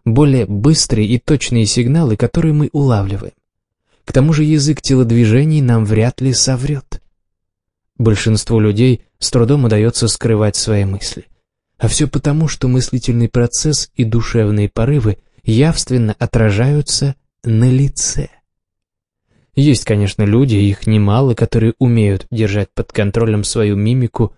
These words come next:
сохраняя безучастное выражение лица. Однако даже они не могут скрывать свои эмоции всё время. Так уж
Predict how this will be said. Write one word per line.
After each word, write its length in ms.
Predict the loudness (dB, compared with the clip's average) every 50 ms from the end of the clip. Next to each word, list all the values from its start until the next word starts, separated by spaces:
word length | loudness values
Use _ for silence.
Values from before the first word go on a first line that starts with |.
| _ _ _
сохраняя 540 | -6 -4 -4 -2 0 0 0 0 0 0 0
безучастное 720 | 0 2 2 0 0 -2 -2 -4 -4 -2 -2 -2 -2 0
выражение 500 | 0 0 0 0 0 0 0 0 0 -2
лица. 360 | -4 -4 -6 -8 -10 -10 -10 -14 _ _ _ _ _ _ _ _ _ _ _ _ _
Однако 400 | -2 0 0 2 0 0 -2 -2
даже 280 | 0 0 0 0 0 -2 -2
они 280 | 0 0 0 0 0 0
не 120 | 0 0
могут 300 | 0 0 0 -2 -2 -4
скрывать 380 | -4 -2 -2 0 0 0 -2 -2
свои 280 | -2 0 0 0 0 0
эмоции 500 | -2 -2 0 0 -2 -2 -4 -2 -2 -2
всё 220 | -2 -2 -2 -2
время. 320 | 0 0 -2 -2 -4 -6 -10 _ _ _ _ _ _ _ _ _ _ _ _ -20 -2 0
Так 240 | 0 0 2 0
уж 200 | -2 -2 -2 -6